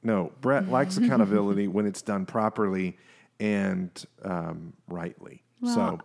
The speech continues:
Speaker 2: yeah. And I think that all of us are learning and unlearning and learning and unlearning. And that's what
Speaker 1: Yeah.
Speaker 2: this conversation kind of just gave a voice to.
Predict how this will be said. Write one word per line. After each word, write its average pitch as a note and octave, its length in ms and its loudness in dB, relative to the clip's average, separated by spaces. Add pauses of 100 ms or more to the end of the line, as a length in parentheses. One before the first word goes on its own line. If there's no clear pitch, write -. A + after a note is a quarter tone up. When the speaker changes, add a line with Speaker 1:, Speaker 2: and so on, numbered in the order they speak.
(120)
Speaker 2:
yeah. A3 420 0
And B3+ 160 2
I B3+ 120 2
think A#3 400 -4
that G3+ 340 -2
all G3 220 2
of G3+ 100 -2
us G3 320 0
are G3 160 0
learning F#3+ 420 0
and F#3 160 0
unlearning F3 640 0
and F3 160 -2
learning F3 340 -2
and F#3 120 -2
unlearning. E3+ 580 -2
And E3+ 100 -2
that's D3 220 0
what F3+ 120 0
Speaker 1:
Yeah. F3+ 40 -8
Speaker 2:
this F#3+ 140 -4
conversation E3 720 -4
kind F3+ 240 -4
of F3 100 -6
just - 280 -8 (400)
gave F#3+ 200 2
a F#3 80 2
voice F3+ 460 -2
to. A#3 440 2